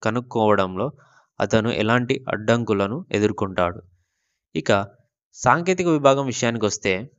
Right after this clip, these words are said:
ముందుగా చెప్పినట్లు సినిమా నిర్మాణ విలువలు అత్యున్నత స్థాయిలో ఉన్నాయి. సంగీతం యావరేజ్గా ఉంది, కానీ బీజీఎం చాలా బాగుంది. ఈ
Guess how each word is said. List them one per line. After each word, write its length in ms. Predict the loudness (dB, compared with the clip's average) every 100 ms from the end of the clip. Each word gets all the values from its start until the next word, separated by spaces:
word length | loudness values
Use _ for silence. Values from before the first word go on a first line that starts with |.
| _ _ _
ముందుగా 380 | -6 0 2 2
చెప్పినట్లు 640 | 2 -2 0 -2 -2 -2 -4 -6 _ -10
సినిమా 360 | -4 -2 0 2
నిర్మాణ 380 | 0 2 2 2
విలువలు 420 | 0 2 2 0 -6 -10
అత్యున్నత 500 | -10 -4 -2 -2 -2
స్థాయిలో 460 | -4 0 0 0 -2
ఉన్నాయి. 300 | -4 -6 -10 -14 _ _ _ _
సంగీతం 560 | -2 -2 2 2 2 0 -2 -4
యావరేజ్గా 580 | 0 2 2 0 0 -2
ఉంది, 280 | -2 -8 -12 -16 _ _ _
కానీ 320 | 2 2 2 -6 -10 -4
బీజీఎం 460 | -2 2 2 0
చాలా 280 | 0 0 2
బాగుంది. 460 | 2 2 0 -6 -12 -16 _ _ _ _ -6
ఈ 140 | 0